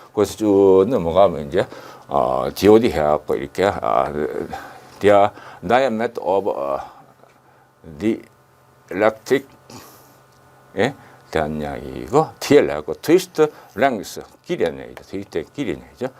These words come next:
그래서 이제, 아, 이렇게 꽉 넣는다는 얘기죠. 그래서 이제 높이하고, 어, 요거 티엘하고 길이하고의,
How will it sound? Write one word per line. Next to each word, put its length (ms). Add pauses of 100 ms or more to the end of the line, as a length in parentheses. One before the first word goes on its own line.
(400)
그래서 320
이제, 260 (280)
아, 100
이렇게 300 (100)
꽉 320
넣는다는 440
얘기죠. 240 (260)
그래서 280
이제 240 (240)
높이하고, 880 (300)
어, 140
요거 300
티엘하고 760
길이하고의, 840